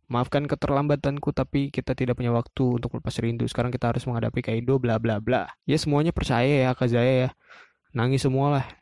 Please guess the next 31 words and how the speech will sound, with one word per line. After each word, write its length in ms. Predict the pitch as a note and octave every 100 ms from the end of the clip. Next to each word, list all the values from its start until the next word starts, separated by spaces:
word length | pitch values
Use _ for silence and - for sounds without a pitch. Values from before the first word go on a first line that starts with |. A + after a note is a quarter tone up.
| _ _ _ _ -
Apalagi 640 | A#2 A#2+ B2 C#3 C3+ - _ _
si 280 | - B2+ A#2 A#2 A#2 A#2 A#2 A#2
Kiyoshiro 640 | - A#2+ A2 C#3 D3+ D3 A#2
gitu 240 | A#2 A#2
ya, 80 | B2
atau 320 | B2 A#2+ A#2
Denjiro 560 | A2+ A#2 A#2 C3+ C#3+ B2
gitu. 240 | A2+ -
Dia 160 | B2+ C#3
yang 80 | C#3
paling, 480 | A#2+ A#2 A#2 A#2+ - _ _ -
paling 240 | B2+ C3
suffering 560 | C3 C3 - D#3+ D3+ C3
kalau 160 | B2+
menurut 320 | B2 B2 B2+
gue 160 | C3 C#3
ya. 80 | B2+
Sampai 320 | C3 C3 C#3
dia 160 | C#3 C#3
tuh 160 | D3+ - _ _ _ _ _ C#3+
mukanya 480 | - - C#3 C#3
berubah. 480 | C#3 C#3 B2 B2 C3
<laughs> 80 | C3 B2+ C3+ - - - - D#3+ _ _ _ _ _ _ C3+ C3+ C3+ - - _ _ -
Jadi 440 | C#3 C3+ C#3 C#3 C#3+
aneh. 480 | C#3 C3+ C3+ C3+ - _ _ _ _ _ _ _ _ _ _ _
Keren 240 | - C3+ C3+
sih, 320 | A#2+ A2+ B2+
aneh 320 | B2+ B2 C3
tapi 160 | A#2+ C3
keren 320 | - A2+ A2
sih. 160 | -